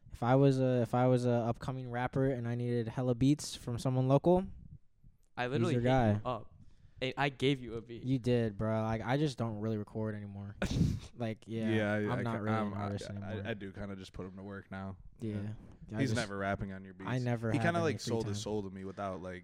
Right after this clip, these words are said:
Speaker 1: Pretty
Speaker 3: getting
Speaker 1: much,
Speaker 3: any
Speaker 1: yeah.
Speaker 3: game
Speaker 1: Just,
Speaker 3: out
Speaker 1: like,
Speaker 3: of it.
Speaker 2: You, you're not rapping anymore?
Speaker 1: No, not really. I, like, he
Speaker 2: What?
Speaker 1: carved, yeah, he kinda carved his, like, name into
Speaker 2: What
Speaker 1: my
Speaker 2: the
Speaker 1: leg with,
Speaker 2: heck,
Speaker 1: like, a
Speaker 2: man?
Speaker 1: pentagram.
Speaker 2: <laughs>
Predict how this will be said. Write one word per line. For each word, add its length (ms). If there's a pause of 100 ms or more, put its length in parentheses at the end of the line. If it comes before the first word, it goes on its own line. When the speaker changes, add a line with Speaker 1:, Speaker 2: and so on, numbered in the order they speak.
(160)
Speaker 1:
Pretty 160
Speaker 3:
getting 120
Speaker 1:
much, 160
Speaker 3:
any 100
Speaker 1:
yeah. 240
Speaker 3:
game 100
Speaker 1:
Just, 240
Speaker 3:
out 60
Speaker 1:
like, 100
Speaker 3:
of 80
it. 100
Speaker 2:
You, 140
you're 160
not 180 (140)
rapping 400
anymore? 340 (100)
Speaker 1:
No, 340
not 160
really. 320
I, 120
like, 200
he 80
Speaker 2:
What? 100
Speaker 1:
carved, 340
yeah, 180
he 120
kinda 280
carved 280
his, 160
like, 160 (120)
name 280
into 80
Speaker 2:
What 80
Speaker 1:
my 100
Speaker 2:
the 60
Speaker 1:
leg 180
with, 100
Speaker 2:
heck, 100
Speaker 1:
like, 140
a 40
Speaker 2:
man? 200 (200)
Speaker 1:
pentagram. 300 (260)
Speaker 2:
<laughs> 100